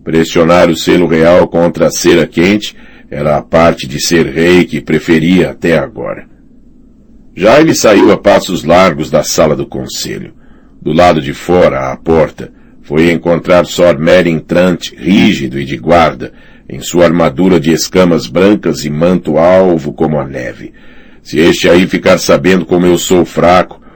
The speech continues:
ou o Kitty Black ou o Blount ouvirem alguma coisa sobre isso." "Fique aqui até sua graça acabar",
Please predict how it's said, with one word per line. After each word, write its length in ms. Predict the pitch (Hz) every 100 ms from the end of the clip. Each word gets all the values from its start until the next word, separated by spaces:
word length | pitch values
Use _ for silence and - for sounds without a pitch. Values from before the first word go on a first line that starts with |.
| -
ou 280 | - 85 98
o 60 | 87
Kitty 380 | - 98 95 82
Black 480 | 67 92 95 92 -
ou 300 | 85 90 87
o 60 | 78
Blount 580 | 62 87 101 95 - -
ouvirem 520 | 71 71 67 90 90
alguma 400 | 82 71 92 90
coisa 400 | - 92 123 156
sobre 340 | - 90 80 67
isso." 460 | 67 82 - - - - - - - - - - - - - - - -
"Fique 400 | - 135 147 156
aqui 400 | 131 - 139 113
até 320 | 92 120 110
sua 260 | - 107 98
graça 400 | 107 104 95 82
acabar", 460 | 85 69 60 -